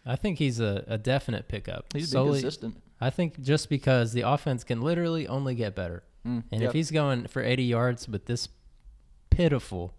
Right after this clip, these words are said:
Speaker 1: looking Matt Ryan,
Speaker 2: Mm.
Speaker 1: wait for Jonathan Taylor to get, get back. They open it up again. Hopefully, Alec Pierce can make some big plays.
Speaker 2: That's what my one buddy was telling me today. He's a big Colts fan. I was like, "What's going on with this? I have John Taylor. Like,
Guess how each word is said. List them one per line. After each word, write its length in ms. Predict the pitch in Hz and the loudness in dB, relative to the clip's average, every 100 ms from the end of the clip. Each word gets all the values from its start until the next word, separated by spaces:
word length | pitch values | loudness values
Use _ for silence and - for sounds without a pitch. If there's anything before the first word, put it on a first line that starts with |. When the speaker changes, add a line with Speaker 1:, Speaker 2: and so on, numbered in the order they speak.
| _ - | _ 0
Speaker 1:
looking 340 | 127 120 120 | 2 4 2
Matt 200 | 110 110 | 2 2
Ryan, 440 | 107 110 113 117 - - - | 2 0 0 -2 -6 -16 -12
Speaker 2:
Mm. 180 | 104 98 - - 135 | -10 -10 -12 -14 0
Speaker 1:
wait 200 | 143 156 | 2 2
for 100 | 151 | 0
Jonathan 380 | 139 139 143 | 2 2 0
Taylor 260 | 127 123 123 | 0 2 2
to 60 | 120 | 2
get, 240 | 117 - - | 0 -2 0
get 180 | 131 113 | 0 2
back. 260 | 110 113 | 2 2
They 120 | 110 104 | 0 0
open 240 | 131 135 | 0 0
it 100 | 123 | 0
up 200 | 110 110 | 0 0
again. 400 | 104 107 107 107 - - - - | -4 -4 -4 -6 -12 -20 -20 -2
Hopefully, 400 | 165 196 147 120 | 2 2 4 4
Alec 260 | 113 120 104 | 4 2 0
Pierce 280 | 135 123 - | -2 -2 -2
can 100 | 117 | -2
make 160 | 113 | -2
some 140 | 107 113 | -2 -2
big 160 | 113 | -2
plays. 340 | 135 139 135 - - | -2 -6 -6 -12 -6
Speaker 2:
That's 160 | 165 - | -4 0
what 140 | 185 | 0
my 140 | 170 143 | 4 4
one 260 | 135 135 | 4 4
buddy 260 | 120 120 117 | 4 4 4
was 240 | 113 110 | 2 0
telling 260 | - 117 113 | 0 -2 0
me 120 | 110 | 0
today. 220 | 110 110 | 0 0
He's 140 | 113 107 | 0 -2
a 60 | |
big 200 | 104 110 | -2 -2
Colts 280 | - 110 - | -2 -6 -6
fan. 360 | - 107 107 104 - - | -6 -6 -4 -6 -10 -12
I 20 | - | -4
was 80 | |
like, 140 | 120 117 | -4 0
"What's 220 | 139 - | -2 -2
going 200 | 143 123 | -2 -2
on 200 | 113 117 | 0 -2
with 160 | 113 - | -4 -2
this? 260 | 117 110 | -4 -2
I 80 | 110 | -2
have 180 | 117 110 | -2 -4
John 200 | 107 110 | -6 -6
Taylor. 500 | - 117 113 110 110 | -4 -2 0 0 -2
Like, 220 | 107 104 | -4 -6